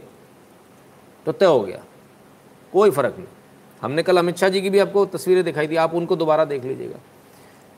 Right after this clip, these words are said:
तस्वीरों में जो सोफ़ा है वो सोफ़े अलग अलग दिखेंगे, लेकिन इधर देखते हैं तो दोनों कुर्सियां बिल्कुल एक जैसी हैं, एक जैसी। ये मोदी जी की महानता है,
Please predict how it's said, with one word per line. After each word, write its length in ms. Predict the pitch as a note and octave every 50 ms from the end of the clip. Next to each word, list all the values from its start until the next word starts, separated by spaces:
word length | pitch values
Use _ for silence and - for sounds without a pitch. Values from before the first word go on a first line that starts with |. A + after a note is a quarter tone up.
| - -
तस्वीरों 420 | C#3 B2 C3+ D#3+ F3 F3+ F#3 F3
में 360 | D#3+ D#3+ D#3 E3 F#3+ F#3 - - - - - - - - - - - - - - - - - - _ _ - - - - - - - - - - - - _ - G#2+ G2+
जो 400 | C3 D3 C#3+ D3 C#3+ C3 - - - - - - - - - - -
सोफ़ा 320 | - E3 D3+ - E3+ E3
है 120 | D#3 D#3 D#3
वो 120 | D3+ D#3
सोफ़े 280 | D3 - D#3 C#3 C3 D#3+
अलग 240 | C3+ C3 C#3 C#3 C3+
अलग 180 | C3 C3 B2
दिखेंगे, 420 | A2+ G2+ G2+ - A2 G2 G2 F#2+ A2 - - - - - - - - - - - - - - - - - -
लेकिन 240 | B2+ C#3 E3 F3+ E3+ - E3+
इधर 240 | E3+ F3+ A#3 B3
देखते 340 | G#3+ G#3 G3 - - - F3+
हैं 100 | E3+ F3+
तो 80 | F3 E3
दोनों 260 | D3 E3 F3+ G3 G3+
कुर्सियां 420 | - - F3 D3 - F#3 G#3 G3 E3
बिल्कुल 340 | F#3 F#3+ F#3 G3+ G#3 F#3 - -
एक 240 | F3 F#3+ G3+ D3+ E3
जैसी 320 | D3 D#3 C3+ - - -
हैं, 180 | A2 - - - - - - - - - - - - - -
एक 220 | G3 G#3 G3 F#3
जैसी। 320 | C3 A#2+ G#2 - - - - - - - - _ _ - - _ - - - - - - - - - - - - _
ये 240 | G2+ G#2 C#3+ A3+ C4 B3
मोदी 340 | G#3+ F#3 F3+ F3 D3+ E3+ D#3+
जी 140 | C#3+ D#3+ D3+
की 160 | - F3+ F3+
महानता 600 | D3+ B2+ B2 A2 G#2 A#2+ B2 C3 B2 - D#3 C#3+
है, 180 | A#2+ G#2+ A2+